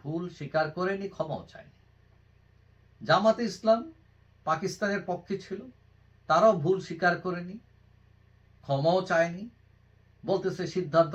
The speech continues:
পরাজিত হয়েছে, এই টাইপের কথা। এখন আওয়ামী লীগ নেত্রীও ভুল হয়েছে বা ভুল হয় নাই, এইগুলো নিয়ে কোনো কথা নাই। তিনি সরকারের সমালোচনা করতেছেন, বিভিন্ন বিষয় নিয়ে আলাপ করতেছেন। অবশ্য আওয়ামী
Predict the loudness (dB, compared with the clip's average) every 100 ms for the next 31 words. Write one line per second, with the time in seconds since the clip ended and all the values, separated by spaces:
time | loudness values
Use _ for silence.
0 | -4 0 0 -2 -10 -14 -16 -18 -8 -6
1 | -4 -6 -8 -14 -18 -20 -20 _ _ _
2 | _ _ _ _ _ _ _ _ _ _
3 | _ _ _ _ _ _ -4 0 4 6
4 | 4 4 0 -2 -2 -2 -2 -2 0 -2
5 | -6 -18 _ -6 0 2 4 4 4 2
6 | 0 0 2 0 0 -2 2 4 2 0
7 | -6 -4 -4 -2 -2 -2 -6 -8 -10 -10
8 | -12 -20 _ _ _ _ _ _ _ _
9 | _ -10 -4 -2 0 2 0 0 -2 -2
10 | -4 -6 -6 -8 -12 -12 -12 -10 -10 -8
11 | -8 -8 -10 -6 -6 -6 -10 -18 -18 -20
12 | -18 -20 -20 _ _ _ _ _ _ _
13 | _ _ -2 0 2 0 -2 _ 0 2
14 | 4 2